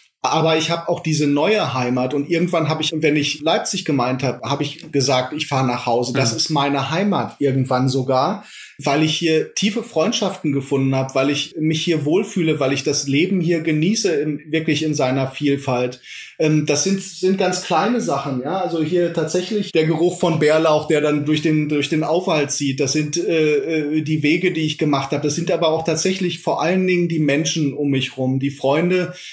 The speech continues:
Speaker 1: die mich über Jahre begleitet haben.
Speaker 2: Mhm.
Speaker 1: Das alles macht für mich Heimat aus. Aber Heimat wird für mich sofort an dem Punkt problematisch, wo er eine politische Kategorie wird.
Speaker 2: Mhm.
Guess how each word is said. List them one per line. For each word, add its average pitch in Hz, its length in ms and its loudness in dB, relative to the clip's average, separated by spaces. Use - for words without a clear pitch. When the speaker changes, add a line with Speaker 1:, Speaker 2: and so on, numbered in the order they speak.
Speaker 1:
die 160 100 0
mich 156 220 2
über 156 180 0
Jahre 143 340 2
begleitet 151 580 -2
haben. 156 420 0
Speaker 2:
Mhm. 120 40 -8
Speaker 1:
Das - 400 0
alles 165 340 2
macht 156 300 -2
für - 160 -2
mich 156 440 -2
Heimat 139 500 0
aus. 107 320 -4
Aber 147 280 0
Heimat 190 460 0
wird 175 240 0
für - 160 -2
mich 175 460 -2
sofort 180 640 0
an 143 180 -2
dem 220 300 0
Punkt 185 500 -2
problematisch, 165 1040 0
wo 165 200 2
er 160 100 2
eine 151 160 0
politische 160 580 -2
Kategorie 143 600 -2
wird. 117 280 -4
Speaker 2:
Mhm. 113 240 0